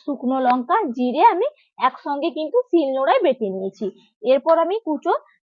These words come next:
চিংড়ির সঙ্গে মিশিয়ে দিলাম। এরপর মাপ অনুযায়ী আমি দিয়ে দেব লবণ, মাপ অনুযায়ী দিয়ে দিলাম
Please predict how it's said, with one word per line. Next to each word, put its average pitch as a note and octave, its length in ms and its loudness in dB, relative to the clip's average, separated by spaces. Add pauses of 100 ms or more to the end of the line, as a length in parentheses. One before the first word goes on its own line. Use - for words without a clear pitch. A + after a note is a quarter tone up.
(120)
চিংড়ির C#4 360 -4
সঙ্গে C#4 320 -4
মিশিয়ে A#3 400 0
দিলাম। G3 220 -4 (580)
এরপর B3+ 260 2 (120)
মাপ C4 200 2 (100)
অনুযায়ী D4+ 380 0
আমি F4+ 180 -4 (360)
দিয়ে C4 200 2
দেব C4 180 2 (580)
লবণ, G#3+ 380 6 (520)
মাপ B3+ 280 2
অনুযায়ী C#4+ 420 2
দিয়ে C4 180 0
দিলাম D4 220 2